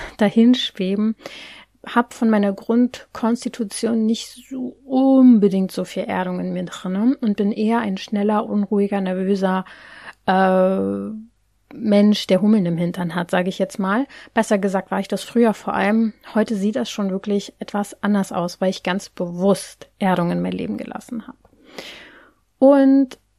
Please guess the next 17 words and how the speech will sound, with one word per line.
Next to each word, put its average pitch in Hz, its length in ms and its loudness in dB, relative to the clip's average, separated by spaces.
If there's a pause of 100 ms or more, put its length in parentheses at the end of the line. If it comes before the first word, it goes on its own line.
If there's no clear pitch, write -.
(160)
ähm, 240 520 6 (1120)
warum 220 800 4
solltest 277 420 2
du 240 40 0
dich 202 180 0
jetzt 196 200 -4
erden? 208 640 2 (720)
Da 202 180 0
hab 202 100 -2
ich 214 140 -6
auch 226 100 2
noch 233 160 2
ein 208 80 0
paar 196 140 -4
Punkte 202 280 -4
für 196 180 -4
dich. 214 360 0